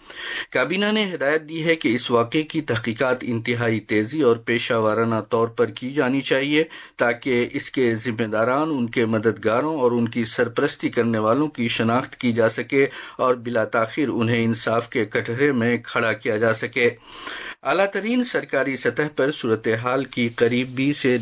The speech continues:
نگرانی کی جا رہی ہے۔ وزیر اعظم نریندر مودی نے آج لوک نائک جے پرکاش نارائن اسپتال کا دورہ کیا جہاں وہ پیر کے روز قومی راجدھانی کے لال قلعے کے نزدیک ہوئے کار دھماکے میں زخمی ہونے والے افراد سے ملاقات کرنے گئے۔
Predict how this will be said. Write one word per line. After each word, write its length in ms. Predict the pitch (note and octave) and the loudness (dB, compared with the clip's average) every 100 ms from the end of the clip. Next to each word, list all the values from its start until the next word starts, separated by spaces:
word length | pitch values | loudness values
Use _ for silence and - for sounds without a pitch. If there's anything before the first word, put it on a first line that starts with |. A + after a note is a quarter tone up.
| G#2+ | -2
نگرانی 580 | A2+ A#2 B2 C#3 A#2 G#2+ - | -2 0 0 2 0 -2 -6
کی 220 | C3 A#2 | -4 -2
جا 240 | A2+ A2 | 0 0
رہی 320 | A#2 A2+ A#2+ | 0 -2 -4
ہے۔ 320 | C3 A#2+ - _ - - _ - - - - - - - - - - | -2 -2 -2 _ -20 -20 _ -20 -20 -20 -20 -20 -20 -18 -16 -18 -4
وزیر 200 | D3 F3 | -4 0
اعظم 300 | A3 A3+ C#4 | 0 0 0
نریندر 380 | B3 G3+ G3+ F#3+ | 0 0 0 0
مودی 300 | F#3+ F#3+ B3 | 0 2 2
نے 160 | A3+ G3+ | 2 0
آج 300 | C#3+ D3+ D#3 | 2 2 0
لوک 400 | D3 D3+ D3 - | 2 2 2 0
نائک 460 | C#3 C3+ C3 B2+ | 0 2 0 -2
جے 160 | B2 B2+ | 0 -2
پرکاش 540 | A#2+ A#2+ A2+ A#2 - | 0 -4 0 0 0
نارائن 400 | C3 A#2 B2 B2 | -2 0 2 0
اسپتال 500 | A#2 A2+ A#2+ A#2 B2 | -2 -2 -4 -2 -2
کا 140 | A#2+ A#2 A2 | 0 -2 2
دورہ 260 | A#2+ B2+ | 2 2
کیا 300 | A#2+ C3 B2 | -2 -2 -2
جہاں 300 | B2+ A#2 A#2 | 0 -2 0
وہ 140 | A#2 A#2 A2+ | 0 0 0
پیر 160 | A#2+ | -2
کے 220 | A#2 B2 | 0 0
روز 280 | A2+ B2+ B2 - - - _ _ _ | 2 2 0 -6 -18 -18 _ _ _
قومی 380 | B2 C#3+ G3 F3 | 4 4 2 0
راجدھانی 500 | B2+ A2+ A2+ B2 A#2+ | 0 0 0 0 0
کے 180 | B2+ | -2
لال 260 | A2 A2+ A#2 | 2 2 0
قلعے 320 | A#2 A#2+ A#2+ | -2 0 0
کے 140 | A2+ A#2+ | 0 0
نزدیک 580 | A2+ G#2 C3+ C#3 B2 C3 B2 - - - | 0 0 2 2 0 0 0 -2 -16 -12
ہوئے 280 | B2 B2+ C3+ | -6 0 0
کار 260 | C3 B2 A#2+ | 0 0 0
دھماکے 480 | A2 A2+ A#2 A2+ B2 | 0 0 0 0 2
میں 200 | A#2 A#2 | 2 0
زخمی 440 | A#2 A#2 C3+ A#2+ | 0 -2 0 0
ہونے 280 | A2+ A#2 A2+ | 2 2 2
والے 300 | A2 A#2+ B2 | 0 2 0
افراد 340 | A2 B2 A#2+ | 0 0 0
سے 240 | A#2 - A2+ | 0 -2 0
ملاقات 600 | A2 A2 A2 C3 A2 - | 2 0 0 0 -2 -2
کرنے 280 | A2+ A2 A2 | 0 0 0
گئے۔ 200 | A#2+ | 0